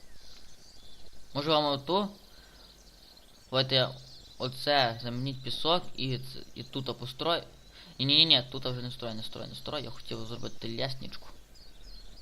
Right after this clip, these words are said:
А чого вони не дострибують? Я щось не поняв. Опа. Це щось дострибнуло, але щось йому не подобалось, він назад ліз. Може вам тако зробити, а, народ?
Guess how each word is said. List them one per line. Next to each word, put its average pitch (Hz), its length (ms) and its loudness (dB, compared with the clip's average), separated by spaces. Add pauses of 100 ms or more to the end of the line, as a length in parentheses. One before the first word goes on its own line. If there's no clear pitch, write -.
(340)
А 123 80 0
чого 185 220 2
вони 415 120 -2
не 175 180 2
дострибують? 123 640 0
Я 123 60 -6
щось - 160 -6
не 120 80 -4
поняв. 117 320 -4 (3250)
Опа. 131 420 2 (960)
Це 147 100 6
щось 147 140 -6
дострибнуло, 160 540 8
але 139 120 8
щось 135 180 -2
йому 143 120 -2
не 147 100 -2
подобалось, 135 540 6
він 123 80 -2
назад 117 340 0
ліз. 110 300 -8 (2250)
Може 131 180 2
вам 151 120 6
тако 160 240 8
зробити, 160 360 4
а, 131 120 8
народ? 123 320 0